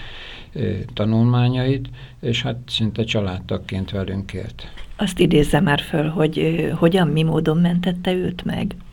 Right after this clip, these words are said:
Speaker 1: Hát igazából akkor egy állami, ö, katasztrófavédelmi állami mentőcsapatával voltunk kinn. Ö, ketten mentünk a Kerecsonyi Csabi barátommal,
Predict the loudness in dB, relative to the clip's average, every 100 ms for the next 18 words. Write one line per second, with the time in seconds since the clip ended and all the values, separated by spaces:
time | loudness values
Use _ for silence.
0 | -16 -14 -14 -14 -14 -16 -16 -18 -18 -20
1 | -10 -6 -4 -2 2 2 4 2 4 4
2 | 4 2 2 4 4 4 6 8 6 4
3 | 0 2 4 2 -2 -10 -12 -12 -16 -14
4 | -14 -12 -4 -2 0 2 2 4 6 6
5 | 6 4 2 2 2 2 0 0 -2 -2
6 | -2 -2 0 0 2 0 0 -2 -2 -2
7 | -2 -4 -2 0 0 0 -4 -12 -14 -16
8 | -8 -6 -2 -2 -2 -2 0 -2 -2 -2
9 | -2 -2 -2 -2 -2 -2 -2 -4 -4 -2
10 | -2 0 0 0 0 -2 -2 0 2 0
11 | -2